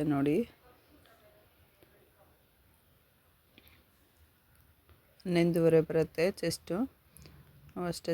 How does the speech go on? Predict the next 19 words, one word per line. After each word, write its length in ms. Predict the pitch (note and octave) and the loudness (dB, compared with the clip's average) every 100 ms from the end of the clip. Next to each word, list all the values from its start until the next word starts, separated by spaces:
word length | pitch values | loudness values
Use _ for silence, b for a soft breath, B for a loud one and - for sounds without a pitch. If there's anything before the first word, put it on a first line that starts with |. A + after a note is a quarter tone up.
| E3 | -2
ತಗೊಳ್ಳೋಣ. 420 | E3 D#3+ D3 D#3 A3+ D4 - - - _ _ _ | 2 2 2 2 0 -2 -6 -20 -20 _ _ _
ಅಂದರೆ, 200 | F3+ F3+ F3 E3+ E3 E3 | -4 0 2 2 2 2
ಅದರಲ್ಲಿ 360 | E3 F3 F3 F3 | 2 2 0 -4
ಕರೆಕ್ಟ್ 320 | E3+ F3 - F3 | -4 -4 -6 -10
ಫಿಟ್ಟಿಂಗ್ 300 | F3 F3 E3+ E3 | -8 -4 -2 -2
ಇದ್ದರೆ 200 | D#3+ G#3 G#3+ E3 | 0 0 2 0
ಅಷ್ಟೇ 220 | - E3 D#3+ | -2 -4 -4
ತಗೋಬೋದು. 460 | D3+ D3+ D#3+ D3+ D#3 F3+ | -2 -2 -2 -2 -2 -2
ನಾವು 180 | F3 E3+ E3 | 0 2 2
ಏನು 160 | E3 E3+ E3 | 2 0 -2
ಎಕ್ಸ್ಟ್ರಾ 260 | - - E3 | -6 -4 0
ವೇರಿಯೇಷನ್ 420 | D#3+ E3 - D#3 D3+ | 2 2 0 0 0
ಹೇಳಿದ್ರೆ 320 | D3 D3 D#3+ A#3 F3+ | 0 0 -2 0 0
ಮಾತ್ರ 220 | D#3 - G#3 D#3+ E3 | -2 -2 0 0 0
ಚೇಂಜ್ 180 | D#3 D3 | -2 -2
ಮಾಡ್ಕೋಬೇಕಾಗತ್ತೆ. 880 | C#3+ - D3 C#3+ - C#3+ D3+ - D#3 A#3+ _ - b b b b b b b - | -4 -6 -6 -6 -4 -6 -6 -4 -4 -4 _ -20 b b b b b b b -10
ನೋಡಿ, 180 | F3 F3 - | -4 -4 0
ಶೋಲ್ಡರ್ 420 | F3+ F3+ F3 E3 | 2 4 4 4
ಎಷ್ಟು 240 | D#3+ - | 0 -2